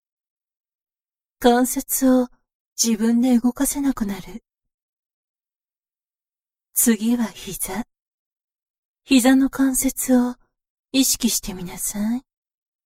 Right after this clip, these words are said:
わかると思うけど、膝の関節は大きいからね。その力の大きさに合わせて、今度は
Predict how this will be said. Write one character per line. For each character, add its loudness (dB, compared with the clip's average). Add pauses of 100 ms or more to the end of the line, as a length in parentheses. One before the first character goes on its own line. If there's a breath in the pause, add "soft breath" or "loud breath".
(920)
わ 4
か 2
る -2
と 2
思 -6
う -6
け 0
ど、 -12 (640)
膝 6
の 8
関 2
節 -6
は 0 (580)
大 0
き -4
い -6
か 0
ら -8
ね。 -10 (1300)
そ 4
の 4
力 4
の 2
大 -2
き -8
さ 0
に -2
合 -8
わ -6
せ -6
て、 -12 (840)
今 2
度 4
は -6